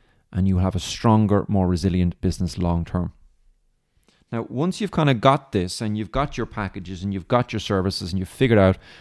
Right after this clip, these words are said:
how you're going to completely restructure your pricing, then what you need to do is you need to kinda work out how much money you actually need.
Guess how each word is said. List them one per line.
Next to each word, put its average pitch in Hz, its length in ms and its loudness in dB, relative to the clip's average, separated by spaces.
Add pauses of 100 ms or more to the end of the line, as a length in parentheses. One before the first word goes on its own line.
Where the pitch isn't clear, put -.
(140)
how 120 240 6
you're 135 160 8
going 113 120 6
to 104 60 -2
completely 113 600 -2
restructure 104 560 -6
your 92 120 -8
pricing, 101 560 -10 (800)
then 170 220 2
what 165 200 0
you 127 60 0
need 110 100 0
to 101 80 -8
do 104 80 2
is 95 160 -2
you 113 140 0
need 110 160 0
to - 120 -18
kinda 104 200 -2
work 101 280 -2
out 98 100 0
how - 380 -4
much 117 260 -4
money 101 220 2
you 92 180 2
actually 87 400 -4
need. 87 340 -2